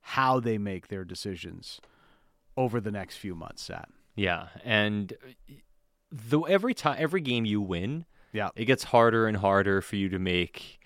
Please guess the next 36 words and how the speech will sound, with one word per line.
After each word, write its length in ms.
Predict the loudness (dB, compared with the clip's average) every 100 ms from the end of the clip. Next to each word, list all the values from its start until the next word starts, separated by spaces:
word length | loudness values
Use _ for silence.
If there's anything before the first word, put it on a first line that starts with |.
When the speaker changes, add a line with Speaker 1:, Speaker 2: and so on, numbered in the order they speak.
| -20 -20 0
Speaker 2:
those 180 | 2 2
big 260 | 2 2 0
decisions 680 | 0 0 0 -2 -4 -4 -2
at 60 |
the 80 | -2
deadline, 440 | -2 -4 -10 -16 -20 _
Speaker 1:
Mm-hmm. 120 | 2
Speaker 2:
right? 280 | 6 8 6 -2 -18 -4
And 140 | -2 8
all 260 | 10 10
along, 560 | 8 8 8 8 4 0
it 60 | 4
was 140 | 4
maybe 440 | 4 4 8 8 6
going 260 | 6 4 4
to 60 |
be 120 | 0 0
unlikely 540 | 0 4 2 2 -2
for 100 | 0
those 160 | 0 2
big 240 | 0 0
deals 240 | 2 2 2
to 80 | -2
happen 520 | -2 0 0 -2 -6 0
during 280 | 2 2 0
the 80 |
season. 480 | 0 -2 -2 -4 -6 -12 -18 0
Maybe 240 | 4 6
it 60 | 4
was 300 | 4 2 2
more 200 | 2 2
realistic 520 | 2 0 0 -2 -2
for 100 | -2
it 60 | -2
to 60 |
happen, 440 | 0 0 0 -2